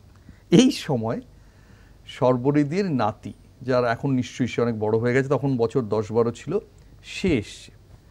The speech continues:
তখন তাকে সবাই বলছে, "দেখো কে এসছে।"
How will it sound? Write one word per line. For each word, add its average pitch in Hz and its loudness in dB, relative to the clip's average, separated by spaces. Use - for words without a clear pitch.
তখন 175 -6
তাকে 170 -8
সবাই 160 -8
বলছে, 156 -10
"দেখো 165 -2
কে 220 -2
এসছে।" - -6